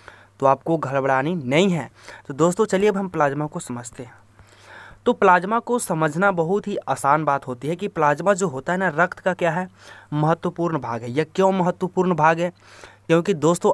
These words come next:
आपने अभी भी देखा कि वह कितना है पचपन से साठ है, लेकिन रुधिराणु जो है दोस्तों कितना है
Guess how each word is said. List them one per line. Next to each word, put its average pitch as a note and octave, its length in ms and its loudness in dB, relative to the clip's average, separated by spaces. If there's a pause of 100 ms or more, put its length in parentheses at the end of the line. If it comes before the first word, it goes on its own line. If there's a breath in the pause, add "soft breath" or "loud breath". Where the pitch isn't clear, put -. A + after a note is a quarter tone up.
आपने D3+ 360 2
अभी D#3 180 -4
भी D3 100 -6
देखा B2 340 -4
कि E3+ 140 -4
वह E3+ 140 -2
कितना E3+ 300 -6
है F3+ 60 0
पचपन F3+ 440 -2
से E3+ 120 -6
साठ B2 320 -6
है, C#3 60 -4
लेकिन F3 400 0 (440 loud breath)
रुधिराणु D3+ 720 2
जो F3+ 120 -4
है C3+ 140 -6
दोस्तों B2+ 280 -6
कितना E3 240 -6
है F3+ 160 -4